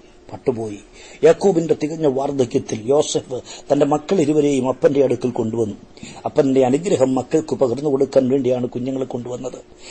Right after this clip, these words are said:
പിതാവിന്റെ വലം കൈയുടെ നേരെ മനശ്ശെയെയും ഇടം കൈയുടെ നേരെ എഫ്രയീമിനെയും നിർത്തി. കണ്ണിന്റെ കാഴ്ച നഷ്ടപ്പെട്ടിരുന്ന യാക്കോബ് തന്റെ കൈ പിണച്ച് എഫ്രയീമിന്റെ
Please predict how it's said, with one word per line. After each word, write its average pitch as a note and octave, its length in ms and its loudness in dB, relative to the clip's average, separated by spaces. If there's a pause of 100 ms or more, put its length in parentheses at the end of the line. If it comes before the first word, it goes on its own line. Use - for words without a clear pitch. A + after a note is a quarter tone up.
(160)
പിതാവിന്റെ C3 460 4
വലം C3 300 2
കൈയുടെ C#3 280 0
നേരെ B2 320 0
മനശ്ശെയെയും A#2 720 -4 (280)
ഇടം E3 200 4
കൈയുടെ C#3+ 280 2
നേരെ C3 260 0
എഫ്രയീമിനെയും A#2+ 800 -2
നിർത്തി. B2 340 -6 (520)
കണ്ണിന്റെ B2+ 440 0
കാഴ്ച C3+ 280 -6 (280)
നഷ്ടപ്പെട്ടിരുന്ന B2 680 -2
യാക്കോബ് B2 540 2 (340)
തന്റെ D3+ 180 4 (120)
കൈ F3 180 4
പിണച്ച് D#3+ 540 -2 (420)
എഫ്രയീമിന്റെ C#3+ 560 4